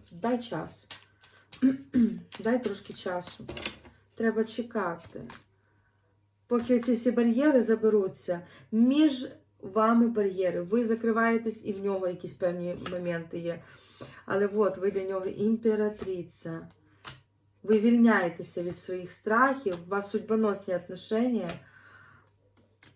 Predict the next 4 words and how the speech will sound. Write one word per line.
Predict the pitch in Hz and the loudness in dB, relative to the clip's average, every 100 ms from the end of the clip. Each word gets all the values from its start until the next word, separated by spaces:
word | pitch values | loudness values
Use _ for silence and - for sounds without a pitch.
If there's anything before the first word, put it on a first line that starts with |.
| _ _ _ _ _ _ _ _ _ _ _ _ - - - - | _ _ _ _ _ _ _ _ _ _ _ _ -20 -20 -20 -8
Мужчина | 208 202 214 180 | -6 -2 -2 -2
за | 175 175 | -2 -4
вами | 170 165 | -4 -4
підглядає. | 160 170 175 190 196 202 202 208 | -6 -8 -6 -8 -6 -6 -6 -6